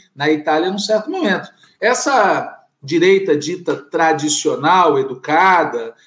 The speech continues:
tá certo? Que ri das loucuras do Milei,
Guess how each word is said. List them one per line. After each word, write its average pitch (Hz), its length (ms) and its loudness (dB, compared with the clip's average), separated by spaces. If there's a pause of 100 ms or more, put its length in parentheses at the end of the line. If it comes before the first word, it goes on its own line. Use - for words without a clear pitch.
(120)
tá 127 80 -8
certo? 185 460 -2
Que 151 140 -8
ri 202 520 -2 (380)
das 139 260 -4
loucuras 151 640 0
do 143 100 -6
Milei, 151 640 2